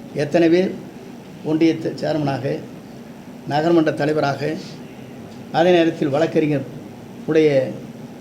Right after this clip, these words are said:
சட்ட நிபுணர்களாக நியமிக்கப்பட்ட வரலாறும் இந்த தொகுதியில் இருக்கிறது, ஊராட்சி மன்ற தலைவர்களாக. இன்றைக்கு அவர்கள் எங்கு வேண்டுமானாலும் செல்லலாம். அது ஜனநாயகம் முறைப்படி அவர்களுக்கு அவருடைய கருத்துக்களை பரிமாறுவதற்கு,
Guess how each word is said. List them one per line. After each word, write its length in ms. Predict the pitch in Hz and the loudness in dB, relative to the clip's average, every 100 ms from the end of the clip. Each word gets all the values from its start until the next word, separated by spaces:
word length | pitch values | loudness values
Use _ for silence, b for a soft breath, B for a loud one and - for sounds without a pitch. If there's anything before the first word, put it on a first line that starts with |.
| - - - | -18 -18 -18
சட்ட 340 | - 165 160 170 | -2 0 2 2
நிபுணர்களாக 640 | 156 175 156 151 135 131 131 - - - | 4 4 4 2 2 0 -2 -12 -16 -6
நியமிக்கப்பட்ட 580 | 151 160 147 - 139 135 | 0 2 0 -4 -4 -2
வரலாறும் 440 | 131 156 160 165 | 0 2 2 2
இந்த 120 | 160 131 | -2 -4
தொகுதியில் 360 | 143 147 143 | -2 -2 -2
இருக்கிறது, 420 | 131 135 135 123 123 135 | -2 -4 -4 -4 -4 -2
ஊராட்சி 300 | 151 139 143 | -2 -2 -4
மன்ற 160 | 135 | -6
தலைவர்களாக. 460 | 123 135 143 123 123 - - - - - - - - - - - - - | -4 -4 -2 -4 -6 -12 -16 -18 -18 -18 -18 -18 -18 -18 -18 -18 -18 -2
இன்றைக்கு 340 | 208 240 233 | 2 4 4
அவர்கள் 260 | 208 208 175 | 4 4 4
எங்கு 180 | 196 226 | 4 4
வேண்டுமானாலும் 420 | 220 208 202 185 | 2 2 -2 -2
செல்லலாம். 480 | 165 156 120 - - - - - - - - - | 2 2 0 -4 -14 -18 -16 -16 -18 -18 -18 -10
அது 180 | 147 156 | -4 -2
ஜனநாயகம் 680 | 139 151 170 156 143 135 107 - - - - - - - - - 156 | 0 2 2 2 2 0 -2 -8 -14 -16 -18 -18 -18 -16 -16 -10 0
முறைப்படி 400 | 165 160 170 170 | 0 2 4 4
அவர்களுக்கு 580 | 151 147 139 139 127 - - - - - - - - - - - - - - - - - 156 | 4 0 0 -2 -4 -8 -14 -18 -18 -18 -18 -18 -18 -18 -18 -18 -18 -18 -18 -18 -18 -8 2
அவருடைய 440 | 175 185 175 156 | 4 6 6 4
கருத்துக்களை 540 | 165 180 180 180 175 | 2 2 0 0 0
பரிமாறுவதற்கு, 840 | 165 156 165 160 156 151 - 160 | 0 2 4 4 2 0 0 -2